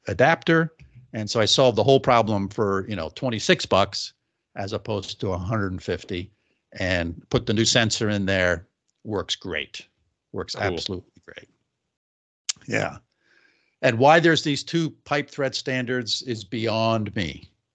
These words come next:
Speaker 1: Right? So I did a little research. So listen to this. This is the difference between the two of them, Mike. So national pipe threads differ from the British <coughs> standard pipe threads in tooth angle.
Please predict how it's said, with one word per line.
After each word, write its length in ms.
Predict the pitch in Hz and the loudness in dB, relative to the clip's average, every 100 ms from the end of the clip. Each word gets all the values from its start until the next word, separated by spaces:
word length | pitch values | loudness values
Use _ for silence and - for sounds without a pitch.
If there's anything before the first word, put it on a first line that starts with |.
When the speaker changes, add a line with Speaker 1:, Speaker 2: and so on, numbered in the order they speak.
| _ _ _ _ _ _ | _ _ _ _ _ _
Speaker 1:
Right? 220 | 101 107 | -6 -4
So 140 | - 120 | 0 2
I 60 | |
did 160 | 107 160 | 4 4
a 40 | |
little 220 | 143 135 120 | 6 6 4
research. 420 | 135 - 101 80 | 4 2 0 2
So 80 | 120 | 2
listen 280 | 131 139 139 | 2 2 0
to 80 | 135 | 0
this. 200 | 107 - | 0 0
This 180 | 147 | -2
is 80 | 190 | 0
the 100 | 160 | 2
difference 400 | 139 170 - 123 | 6 6 4 -4
between 380 | - 120 135 120 | -4 -8 -8 -6
the 80 | 107 | -6
two 220 | - 113 | -4 -4
of 100 | 90 | -6
them, 100 | 87 | -8
Mike. 320 | 87 85 - _ _ _ _ _ _ _ _ _ | -12 -14 -16 _ _ _ _ _ _ _ _ _
So 440 | - - 117 104 104 _ _ _ _ _ _ _ _ - | -8 -2 0 0 -4 _ _ _ _ _ _ _ _ -2
national 380 | 139 - 156 | 0 0 -2
pipe 320 | 139 - 123 123 | -2 0 0 -2
threads 360 | - 113 107 | -6 -6 -6
differ 560 | - 156 147 110 98 110 _ _ | 0 2 2 0 -2 -6 _ _
from 260 | _ 127 113 | _ -8 -8
the 120 | 107 | -8
British 540 | 107 - 147 131 - - _ _ | -8 0 2 2 -2 -8 _ _
<coughs> 280 | - 640 571 | 6 6 2
standard 580 | - - 127 117 107 - | -2 -8 -6 -6 -8 -8
pipe 260 | - 104 | -6 -6
threads 440 | - 117 107 98 - _ _ _ _ | -8 -8 -6 -8 -14 _ _ _ _
in 180 | 135 123 - | -10 -10 -4
tooth 260 | - 226 - | 4 4 4
angle. 420 | 113 87 73 - | -2 -2 -10 -20